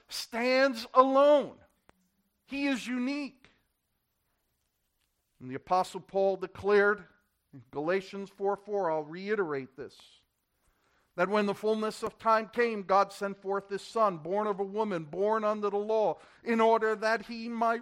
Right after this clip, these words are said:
redeem those who were under the law, that we might receive the adoption of sons. Isaiah also spoke about this uniqueness.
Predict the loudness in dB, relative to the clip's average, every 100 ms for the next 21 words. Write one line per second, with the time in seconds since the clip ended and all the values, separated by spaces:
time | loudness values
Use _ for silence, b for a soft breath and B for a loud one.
0 | -8 -14 -14 -12 -10 -8 -6 -8 -10 -14
1 | -10 -2 0 0 -4 -4 0 2 0 B
2 | B 0 0 0 -10 -6 -6 -6 -2 -2
3 | -2 -6 -12 -12 -14 -12 -10 -10 -12 -12
4 | -10 -8 -8 -6 -6 -6 -14 -16 -16 -16
5 | -20 _ _ _ _ _ _ _ _ _
6 | _ _ -18 -14 -12 -10 -12 -18 _ _
7 | _ _ _ _ _ _ _ _ _ _
8 | _ _ _ _ _ _ _ -6 -2 -2
9 | 2 6 6 4 0 -4 -12 -10 -8 -8
10 | -6 -2 -2 -2 -12 -14 -12 -10 -10 -12
11 | -12 -14